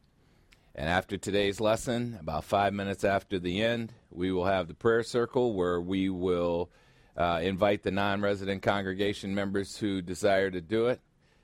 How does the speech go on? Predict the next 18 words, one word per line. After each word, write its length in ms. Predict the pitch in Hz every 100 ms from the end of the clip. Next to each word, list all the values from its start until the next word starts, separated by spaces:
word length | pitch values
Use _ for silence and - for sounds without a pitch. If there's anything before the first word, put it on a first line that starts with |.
| _ _
to 100 | 98
pray 300 | - 107 98
with 200 | 98 120
us. 400 | 151 - - - _ _ _ _ _ _
And 260 | - 87 92
then, 440 | 95 95 92 92
uh, 360 | 90 87 85 85
we 260 | 90 95
will 460 | 92 92 92 90 87
petition 760 | - 95 - 123 - 113 107 104
for 140 | - 90
self 580 | - 135 120 120 - _ _ _ _
and 160 | - 90
intercede 600 | 104 110 104 - 110 107
for 180 | - 98
others, 380 | 107 110 107 92
bringing 320 | 107 101 98
supernatural, 1120 | - 139 - 113 110 107 - 107 101 98 95